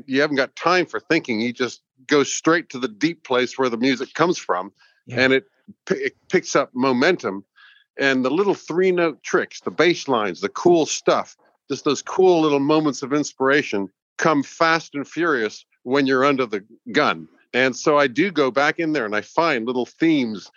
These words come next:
Speaker 1: from Equalizer f-, or Spyro particularly, really generated a lot of really cool little, little figures, which I
Speaker 2: Right.
Speaker 1: still use. And it's not because I'm, I'm out of ideas. It's because those ideas were just so cool. I wanna use it and I can quote it right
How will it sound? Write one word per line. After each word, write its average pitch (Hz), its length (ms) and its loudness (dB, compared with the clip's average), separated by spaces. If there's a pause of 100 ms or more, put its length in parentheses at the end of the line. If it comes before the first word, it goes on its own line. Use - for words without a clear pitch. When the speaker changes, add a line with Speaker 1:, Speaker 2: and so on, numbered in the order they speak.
(120)
Speaker 1:
from 131 220 0
Equalizer 123 520 2
f-, - 160 -8
or 117 160 0
Spyro 156 600 0
particularly, 87 720 -6
really 123 440 2 (140)
generated 123 580 2
a 107 100 -2
lot 156 500 0
of 120 200 -4
really 127 300 -2
cool 123 360 0
little, 104 340 -4 (380)
little 117 200 -4
figures, 95 600 -4 (280)
which 170 160 0
I 208 80 0
Speaker 2:
Right. - 120 2
Speaker 1:
still 139 300 0
use. 113 500 -2 (220)
And 170 120 4
it's 160 180 0
not 220 220 2
because 180 300 -2
I'm, 160 180 2 (140)
I'm 147 160 0
out 160 140 2
of 135 100 -2
ideas. 123 600 -4 (160)
It's 151 180 -4
because 151 420 -2
those 180 240 4
ideas 156 440 0
were 151 100 -2
just 190 340 -4
so 180 200 0
cool. 190 340 2
I 180 60 2
wanna 196 220 0
use 196 300 -2
it 180 60 0
and 175 120 -6
I 180 100 -4
can 175 120 -2
quote 190 300 2
it 185 40 0
right 180 300 2